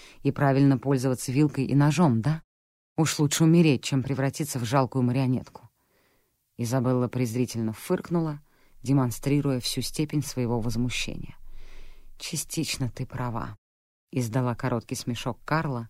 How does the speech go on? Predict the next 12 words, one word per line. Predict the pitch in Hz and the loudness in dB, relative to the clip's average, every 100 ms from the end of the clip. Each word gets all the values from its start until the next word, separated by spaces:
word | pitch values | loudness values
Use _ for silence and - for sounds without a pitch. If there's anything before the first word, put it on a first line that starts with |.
| _ - _ _ _ | _ -20 _ _ _
откровенно | - 117 - 123 120 139 139 131 | -6 -4 -2 2 4 6 6 4
забавляясь | 117 117 113 120 117 - | 2 -2 -2 0 -2 -2
негодованием | 110 110 117 113 107 107 113 | -4 -4 -6 -4 -4 -2 -2
дочери. | - - - - - _ _ _ _ _ _ | -6 -10 -16 -18 -20 _ _ _ _ _ _
В | 147 | 4
её | 147 143 | 6 6
живых | 143 151 151 - | 4 4 2 0
карих | 151 139 113 | 0 2 2
глазах | 123 123 123 - | 0 2 0 -2
вспыхнули | - - - - 131 | -6 -6 -6 -2 0
весёлые | 123 123 139 123 131 | 2 0 -2 -2 -4
искорки. | - 113 - - - | -6 -10 -12 -20 -18